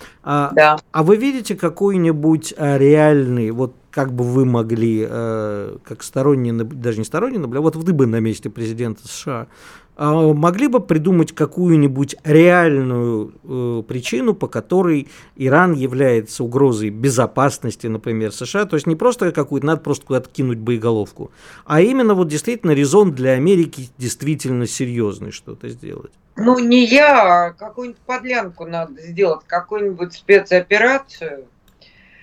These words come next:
Speaker 2: вот, э, обвинить в этом Иран, э, громко заохать,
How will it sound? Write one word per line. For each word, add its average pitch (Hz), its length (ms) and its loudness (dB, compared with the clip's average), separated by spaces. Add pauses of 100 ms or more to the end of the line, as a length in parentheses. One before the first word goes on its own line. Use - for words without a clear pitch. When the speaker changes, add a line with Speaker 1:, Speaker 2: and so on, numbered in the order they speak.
(360)
Speaker 2:
вот, 170 540 -2
э, 160 40 -2
обвинить 170 920 0
в 175 60 0
этом 175 440 4
Иран, 240 480 2 (480)
э, 147 320 -14
громко 185 560 4
заохать, 185 920 2